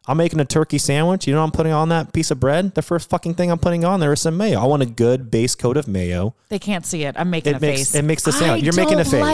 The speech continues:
Speaker 2: like my sandwich that squishy. I don't need it to be wet.
Speaker 1: I, here's a pro
Speaker 2: I don't
Speaker 1: tip.
Speaker 2: need it to be moist.
Speaker 1: Toast the bread.
Speaker 2: Okay.
Speaker 1: You gotta toast the bread.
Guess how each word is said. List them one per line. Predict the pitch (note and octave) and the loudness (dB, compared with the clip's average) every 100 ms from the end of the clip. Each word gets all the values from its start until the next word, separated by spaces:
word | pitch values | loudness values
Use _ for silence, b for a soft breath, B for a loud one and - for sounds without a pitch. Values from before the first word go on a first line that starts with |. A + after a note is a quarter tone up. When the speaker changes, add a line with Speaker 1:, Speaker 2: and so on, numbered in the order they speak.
| D#4+ - | 0 -2
Speaker 2:
like | |
my | B3+ C4 C4+ | -2 0 -2
sandwich | - C#4 C#4 C#4 C4 A3 | -2 -2 -2 -2 -4 -4
that | B3 A3 | -4 -4
squishy. | - - C#4+ D4+ - B3 D3+ - _ B B | -8 -4 -2 -2 -2 -2 -4 -8 _ B B
I | A#3+ | -2
don't | C4+ C4 B3 | 0 0 0
need | C4 C#4+ D4 | 0 0 0
it | C4 - | -2 -2
to | C#4 | -4
be | G#3+ B3+ | -2 -2
wet. | A#3+ B3 A#3 D#3 - - - _ _ | -2 0 0 -4 -6 -10 -10 _ _
Speaker 1:
I, | G2+ G2+ - | -8 -8 -8
here's | - A#2+ | -4 -2
a | A2 | 0
pro | A#2 | 0
Speaker 2:
I | A#2 | 2
don't | - | 2
Speaker 1:
tip. | D3+ | 2
Speaker 2:
need | D#3 | 0
it | D3 | -2
to | - C#3 | -4 -6
be | C3+ | -4
moist. | C#3 C3 B2+ B2+ - | -2 -2 -4 -6 -6
Speaker 1:
Toast | - G#2 G2+ | 0 0 0
the | G2 | 0
bread. | G2 F2+ D#2+ - A3+ | 0 0 -4 -12 -14
Speaker 2:
Okay. | A3+ D3+ C#3+ | -12 -12 -4
Speaker 1:
You | |
gotta | C#3 E3+ | -2 0
toast | F#3 F3 | 2 0
the | F3+ | 0
bread. | F3+ G3+ F2+ | 0 0 -2